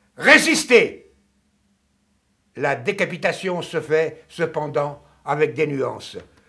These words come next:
Le plus jeune des otages, Guy Moquet, dix-sept ans, est envoyé à la mort par le ministre de la Défaite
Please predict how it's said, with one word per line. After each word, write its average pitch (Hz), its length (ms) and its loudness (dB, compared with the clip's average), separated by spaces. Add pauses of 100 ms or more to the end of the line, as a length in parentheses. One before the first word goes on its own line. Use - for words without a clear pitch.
(160)
Le 151 220 2
plus 190 220 -2
jeune 208 340 4
des 185 200 0
otages, 147 600 0 (220)
Guy 208 260 -2
Moquet, 214 640 2 (200)
dix-sept 240 520 0
ans, 170 260 2 (260)
est 190 220 0
envoyé 226 460 6
à 220 80 6
la 220 120 6
mort 233 400 4
par 214 180 0
le 226 80 6
ministre 226 560 -2
de 196 120 -2
la 208 160 2
Défaite 233 560 0